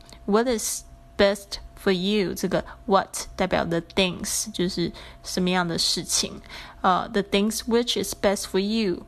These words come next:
啊，就是对人来讲说是最有利于你自己的事情。嗯，其实这个就是要取-，取得一点平衡点嘛，因为有时候我们也就是喜-，会讲到一些就是适当的自我牺牲，其实就是一个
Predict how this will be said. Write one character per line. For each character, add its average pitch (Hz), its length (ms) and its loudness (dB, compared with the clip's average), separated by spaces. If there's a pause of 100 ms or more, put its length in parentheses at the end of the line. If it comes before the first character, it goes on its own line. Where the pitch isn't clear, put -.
(180)
啊， - 340 -2 (320)
就 190 120 -2
是 175 320 -2 (1300)
对 233 100 4
人 196 120 0
来 180 180 0
讲 - 200 -2
说 202 160 0
是 208 160 -4
最 220 240 2
有 175 180 -2
利 185 200 0
于 175 160 2
你 - 160 -2
自 - 180 -6
己 147 200 -2
的 - 140 -4
事 - 220 0
情。 - 260 -2 (520)
嗯， 190 580 2 (100)
其 247 180 0
实 285 120 2
这 302 140 0
个 269 100 4
就 254 140 0
是 247 120 0
要 240 140 6
取-， 196 240 -2 (180)
取 - 180 0
得 208 160 4
一 226 100 0
点 214 200 0
平 202 220 0
衡 202 320 2
点 202 180 0
嘛， 175 280 2
因 185 100 0
为 196 100 2
有 185 80 0
时 196 160 -2
候 214 80 2
我 220 60 2
们 185 200 0
也 170 140 0
就 190 160 0
是 190 160 -2
喜-， - 320 0 (240)
会 208 120 2
讲 185 220 -2
到 180 140 2
一 180 180 -2
些 185 280 2
就 190 160 -4
是 196 140 -2
适 214 260 2
当 196 240 4
的 175 100 -2
自 170 180 0
我 175 160 2
牺 190 280 0
牲， 190 260 2
其 190 160 0
实 185 140 -4
就 185 120 0
是 185 140 0
一 180 100 0
个 175 280 0